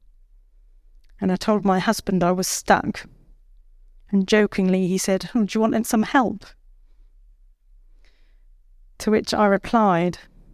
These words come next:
"I'm trying to think how to introduce Jesus."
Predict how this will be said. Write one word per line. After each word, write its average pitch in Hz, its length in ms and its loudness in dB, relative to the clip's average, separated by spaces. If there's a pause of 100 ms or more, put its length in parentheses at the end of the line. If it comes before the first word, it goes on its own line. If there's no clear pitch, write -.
(120)
"I'm 196 60 -4
trying 233 460 2
to 214 100 -2
think 190 680 -4 (380)
how 196 200 -2
to - 160 -2
introduce 185 580 0
Jesus." 175 720 -2